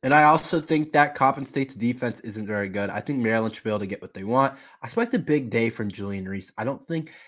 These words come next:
Coppin State's big enough or athletic enough to match up with him down low. But expect a lot of different players to play. Expect the rotation to be heavy. Expect no one to play a ton of minutes, especially because this is their final game before the Purdue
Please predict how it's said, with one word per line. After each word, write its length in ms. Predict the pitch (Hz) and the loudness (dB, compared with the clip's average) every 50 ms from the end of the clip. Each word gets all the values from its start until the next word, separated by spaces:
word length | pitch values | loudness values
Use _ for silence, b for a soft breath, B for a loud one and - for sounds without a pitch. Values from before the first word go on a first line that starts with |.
| B B | B B
Coppin 300 | - - 139 139 143 139 | -2 0 0 0 0 -2
State's 240 | 135 - 147 123 123 | -4 -6 -6 -6 -6
big 260 | 95 - - 120 123 | -8 -6 -4 -2 0
enough 260 | 135 131 127 123 123 - | 0 0 0 -2 -2 -4
or 120 | 113 104 | -4 -4
athletic 500 | 98 95 98 95 - - 127 131 135 135 | -4 -4 -6 -8 -6 -4 -2 -2 -2 -2
enough 280 | 135 127 127 127 127 B B B B _ | -2 -2 -2 -2 -4 B B B B _
to 100 | - - | -4 0
match 320 | 120 117 117 113 110 - 131 | 2 2 2 2 2 0 -2
up 160 | 127 127 - | -2 -2 -2
with 160 | 117 110 - | -6 -6 -4
him 280 | - 123 113 110 104 101 _ _ _ _ 101 98 | -4 -2 -2 -2 -2 -6 _ _ _ _ -8 -2
down 460 | 107 123 117 110 110 107 101 104 - | 2 4 4 4 4 2 -2 -4 0
low. 440 | 117 139 180 202 214 208 190 151 - _ _ _ _ - | 2 4 6 6 6 4 4 0 -6 _ _ _ _ -2
But 300 | 135 139 185 208 - - | 4 6 6 6 4 2
expect 340 | 190 - - 240 233 226 - | -6 -2 0 2 2 4 2
a 60 | 175 | 2
lot 400 | 147 131 123 131 143 156 160 170 | 2 4 6 10 12 12 12 10
of 100 | 170 156 | 8 4
different 280 | 160 170 170 - 151 - | 0 0 0 -2 -2 0
players 240 | - 143 143 139 | 0 2 2 0
to 80 | 139 120 | 0 -4
play. 480 | 104 - - 131 127 127 127 123 127 - _ _ | -8 -4 -2 0 2 2 0 -2 -4 -10 _ _
Expect 280 | - - - 170 170 170 | -14 -4 -2 -2 -2 0
the 80 | 185 175 | 2 2
rotation 600 | 165 160 151 151 - - 135 139 139 - 143 131 | 4 2 2 0 -4 -4 -4 -4 -4 -4 -4 -4
to 60 | 120 | -4
be 120 | 104 110 104 | -4 -4 -6
heavy. 400 | 127 127 135 139 139 131 139 135 | -4 -2 0 0 0 0 0 -2
Expect 480 | 127 131 - - 143 143 147 147 - b b b b b _ _ | -2 -4 -4 -2 0 0 0 -2 -6 b b b b b _ _
no 200 | 107 110 123 131 | -2 2 2 4
one 180 | 143 143 143 139 | 4 4 2 2
to 60 | 135 | 0
play 280 | 120 - - - 120 113 | -2 -2 -2 0 0 0
a 40 | 110 | 0
ton 280 | - - - 180 190 | -2 -6 -4 -2 0
of 120 | 196 185 180 | 0 0 0
minutes, 340 | 180 180 180 180 175 - - - | 0 0 0 -2 -4 -6 -10 -12
especially 520 | 127 123 - - 151 156 156 - - 156 | -12 -10 -6 -4 -4 -4 -4 -4 -4 -4
because 520 | 147 143 139 135 - 139 123 123 120 117 - _ _ _ _ _ _ - | -2 -4 -6 -6 -2 -2 -2 -2 -2 -4 -8 _ _ _ _ _ _ -8
this 200 | 127 127 127 - | -8 -8 -6 -6
is 80 | 123 | -4
their 160 | 113 120 113 | -2 -2 -2
final 380 | 110 - 123 117 120 117 113 113 | -2 -2 -2 -2 0 0 -2 -4
game 280 | 107 - 110 107 107 101 B B B B B _ | -4 -4 -4 -4 -6 -8 B B B B B _
before 400 | - 110 - - 123 120 117 117 | -12 -12 -6 -2 0 2 2 2
the 120 | 107 107 | 2 0
Purdue 460 | 98 - - 107 113 123 123 123 120 | -4 -6 -8 -4 0 2 2 2 0